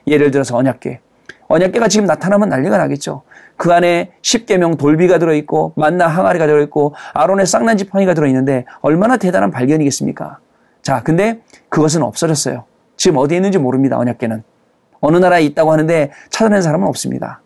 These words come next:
그러나 언약궤는 없지만 그 언약이 그 오래전부터 우리한테까지 전달이 와 있다는 사실,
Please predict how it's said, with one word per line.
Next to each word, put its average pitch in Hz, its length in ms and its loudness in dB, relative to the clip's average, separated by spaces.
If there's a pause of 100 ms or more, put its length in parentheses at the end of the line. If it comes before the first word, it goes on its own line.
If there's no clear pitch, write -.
(320)
그러나 156 480 0 (320)
언약궤는 208 600 2
없지만 143 500 -2
그 190 180 0
언약이 139 540 0 (260)
그 - 180 2
오래전부터 160 640 2
우리한테까지 139 480 0
전달이 135 300 0
와 117 140 -2
있다는 131 240 -2
사실, 123 420 -6